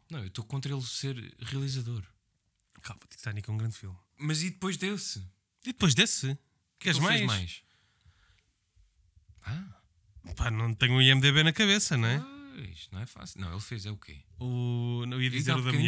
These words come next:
Speaker 2: mulher.
Speaker 1: vi.
Speaker 2: Ia dizer o Point Break, que é da mulher.
Speaker 1: Isso não conta, não é?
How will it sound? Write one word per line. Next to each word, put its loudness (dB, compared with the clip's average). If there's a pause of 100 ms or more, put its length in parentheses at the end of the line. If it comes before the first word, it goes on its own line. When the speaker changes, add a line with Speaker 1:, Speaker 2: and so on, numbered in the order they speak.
Speaker 2:
mulher. 4
Speaker 1:
vi. -2 (160)
Speaker 2:
Ia -4
dizer -4
o -4
Point -4
Break, -4
que -6
é -2
da -4
mulher. -6 (1400)
Speaker 1:
Isso -14
não -12
conta, -12
não -16
é? -16